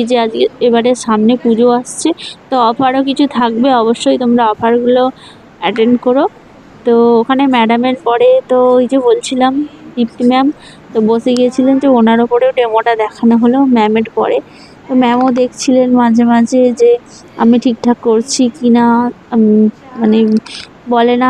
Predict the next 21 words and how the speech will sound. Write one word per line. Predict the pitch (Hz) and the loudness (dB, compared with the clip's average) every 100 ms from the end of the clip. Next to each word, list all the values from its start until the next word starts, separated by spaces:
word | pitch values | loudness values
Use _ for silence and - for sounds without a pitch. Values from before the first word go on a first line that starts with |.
| 254 | 0
বিচক্ষণ | 240 240 262 262 - 262 247 | 0 0 0 -4 0 2 2
করে | 240 247 | 2 0
দেখা, | 233 220 - 247 - | 0 -2 -2 -6 -6
তো | - - | -8 -4
দেখছেন | 233 247 320 277 | -4 -2 0 2
ভালোই | 247 240 277 | 2 0 0
হচ্ছে, | 285 - - 294 | 0 -2 -4 0
আমি | 220 220 | 2 2
এতে | 226 254 | 0 -2
কোনো | 262 285 285 - - - - | 0 0 0 -4 -20 -20 -10
কিছু | 269 294 | -4 2
মনে | 285 262 254 | 4 4 0
করিনি। | - 262 254 254 | 0 0 0 0
তো | 254 | 0
ম্যাম | 240 214 208 220 226 - - - | 0 0 2 2 0 -4 -20 -8
দেখছেন, | 220 233 240 - 277 | -4 -2 -4 -2 -2
আমারও | 254 214 214 247 | 0 0 0 0
ভালো | 247 240 240 | 0 -2 0
লাগছে। | 233 226 - 262 - - - - - - - | 0 -2 -2 -2 -4 -14 -20 -20 -20 -20 -8
তো | - 226 214 214 220 - - - - - | 0 2 2 0 -4 -10 -20 -20 -20 -8
তোমরা | 247 247 | -2 0